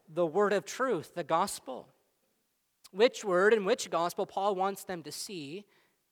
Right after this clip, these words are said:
is all they need. In his condescending grace and mercy, God, God spoke to the Colossians in the gospel of his Son, through the ministry of,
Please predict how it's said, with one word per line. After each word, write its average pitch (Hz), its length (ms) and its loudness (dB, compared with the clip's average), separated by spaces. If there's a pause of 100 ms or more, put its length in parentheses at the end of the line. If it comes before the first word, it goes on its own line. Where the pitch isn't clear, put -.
(120)
is 165 260 -6 (120)
all 196 240 4
they 202 140 -2
need. 185 400 -12 (1900)
In 202 80 -10
his 196 140 -6
condescending 226 560 0
grace 208 400 0
and 247 120 -8
mercy, 214 340 0
God, 208 360 2 (640)
God 214 240 6
spoke 285 560 6
to 269 80 -4
the 254 80 2
Colossians 220 500 2
in 196 120 -6
the 196 60 -4
gospel 226 460 6
of 220 80 -2
his 220 140 0
Son, 220 280 2
through 165 80 -12
the 190 100 -4
ministry 226 520 0
of, 214 220 4